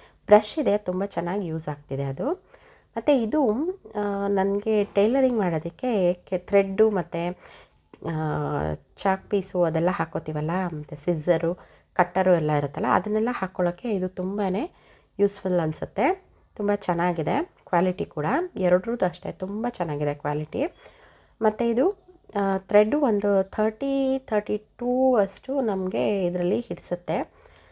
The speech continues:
ಆ, ಮೀಶೋಲಿ ತೊಗೊಂಡಿರೋದು ನಾನು ಇದನ್ನು.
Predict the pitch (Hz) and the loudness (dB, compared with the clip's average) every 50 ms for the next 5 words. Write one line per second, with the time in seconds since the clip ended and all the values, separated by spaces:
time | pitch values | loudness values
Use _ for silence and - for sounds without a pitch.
0 | _ _ _ _ _ - - - 202 202 208 208 202 202 214 220 247 285 - - | _ _ _ _ _ -8 -6 -4 -2 -2 -2 -2 0 0 2 2 2 2 0 0
1 | - 285 262 240 262 262 - 180 180 185 180 175 170 160 151 151 156 147 147 147 | 2 2 2 2 2 2 2 0 0 0 0 0 2 0 0 -2 -2 -4 -4 -2
2 | 143 143 143 147 147 151 170 226 320 359 - | -2 -4 -4 -4 -6 -4 -2 -4 -4 -4 -6